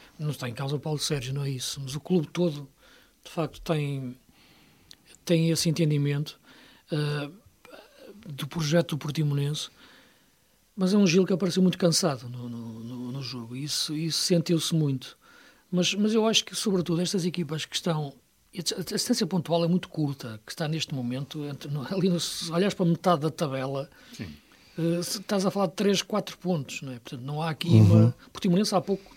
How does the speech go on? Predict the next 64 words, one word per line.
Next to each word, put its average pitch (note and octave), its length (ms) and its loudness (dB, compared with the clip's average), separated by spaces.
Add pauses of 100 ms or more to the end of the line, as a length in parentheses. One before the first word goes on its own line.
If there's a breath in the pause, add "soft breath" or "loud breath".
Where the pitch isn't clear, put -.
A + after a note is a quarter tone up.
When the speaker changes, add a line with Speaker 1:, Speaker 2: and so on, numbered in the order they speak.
(160)
Speaker 1:
tá, F#3+ 100 -10
agora F3 160 4
está G3 120 -2
com G3 180 0
dezanove, D3 520 0
não - 80 -20
é? - 40 2
Speaker 3:
Agora A#2+ 160 8
está A#2+ 160 6
com C3 140 4
dezanove B2+ 480 4
e C3 120 2
o C3 40 6
Gil B2 200 6
Vicente C3 680 2 (460)
está - 220 6
com C3 200 4
dezasseis. A#2 600 4
E B2+ 80 4
na A#2+ 120 8
linha A#2+ 280 6
de, A2 80 -2
abaixo A#2 300 2
da C3 80 2
linha B2 200 2
d'água, B2 360 2
Boa B2 320 6
Vista A#2+ 260 2
e A#2+ 40 4
Famalicão B2+ 460 4
com C#3+ 200 2
quinze. B2+ 380 4
Ou A2 100 0
seja, G#2+ 260 0
do B2 120 2
Portimonense C3 720 4 (200 loud breath)
Speaker 1:
Quatro. D3 320 -8 (460)
Speaker 3:
para B2 300 10
os A#2 180 2
clubes B2+ 240 4
que - 60 -8
estão B2 100 4
abaixo A#2 260 4
da C3 80 2
linha B2 200 4
d'água, B2 240 4
Boa B2 180 6
Vista A2+ 340 4
e A#2 140 4
Famalicão, A#2+ 480 2
quatro C3 240 0
pontos. A2+ 320 -6
Speaker 1:
Estás C#3+ 260 -14
a D3 60 -12
falar E3 240 -10
numa E3+ 160 -10
dist-, - 180 -14
estás E3+ 220 -12
a E3+ 60 -14
falar F3+ 180 -8
até F3 240 -12
ao F3 80 -2
décimo F#3+ 260 -8
classificado, G3+ 460 -14